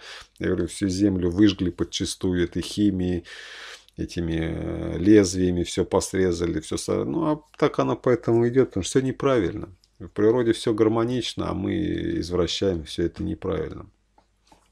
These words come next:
Поэтому тут за, одно за другое цепляется, и, знаете, смотреть только на симптомы, как при болячке. А что же у неё температура?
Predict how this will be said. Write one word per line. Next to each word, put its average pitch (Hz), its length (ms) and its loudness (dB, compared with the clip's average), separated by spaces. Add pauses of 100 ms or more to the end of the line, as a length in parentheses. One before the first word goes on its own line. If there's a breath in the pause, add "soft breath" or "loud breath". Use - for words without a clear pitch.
(580 loud breath)
Поэтому 107 260 -2
тут 110 220 0
за, 123 140 0
одно 120 220 2
за 104 80 2
другое 110 340 6
цепляется, 127 640 2
и, 87 40 2
знаете, 98 380 0
смотреть 98 340 2
только 92 260 -2
на 90 80 -2
симптомы, 101 540 0
как - 200 -6
при 87 120 0
болячке. 85 600 0
А 107 180 2
что 98 240 -4
же 76 80 -6
у 85 40 -8
неё 78 100 -4
температура? 90 800 2